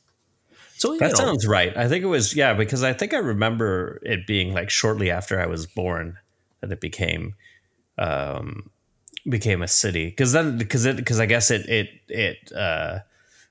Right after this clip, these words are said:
Speaker 2: when it became a city, it took over, like, Bramalea. Bramalea was a s-, its own separate town, and then it became part of the city of Brampton.
Speaker 1: Okay, Cur-, Curtis, here's another one. Where did it get the name from Brampton?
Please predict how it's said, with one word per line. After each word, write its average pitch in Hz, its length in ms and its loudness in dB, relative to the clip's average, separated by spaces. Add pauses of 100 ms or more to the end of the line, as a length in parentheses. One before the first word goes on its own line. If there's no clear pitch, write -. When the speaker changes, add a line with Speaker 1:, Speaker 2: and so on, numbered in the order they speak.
Speaker 2:
when 107 120 2
it 101 60 4
became 107 300 4
a 92 60 0
city, 95 320 4
it 90 100 0
took 95 200 0
over, 92 240 2
like, 85 260 -2
Bramalea. 87 640 0
Bramalea 98 480 2
was 87 200 -4
a - 20 -4
s-, - 320 -4
its 113 180 -4
own 90 380 -2 (460)
separate - 520 -2
town, 87 460 0
and 117 180 0
then 90 120 -2
it 95 100 -6
became 95 320 -4
part 87 260 -4
of - 120 -10
the 101 80 -4
city 101 260 -2
of 95 120 -6
Brampton. 90 560 -4 (1300)
Speaker 1:
Okay, 127 320 0
Cur-, 127 360 -2
Curtis, 120 460 -2
here's 143 440 -2
another 131 280 0
one. 110 300 -2 (1200)
Where 151 280 0
did 262 160 -4
it 165 80 -2
get 156 180 -4
the 143 80 0
name 107 460 0
from 98 220 -4
Brampton? 87 500 -8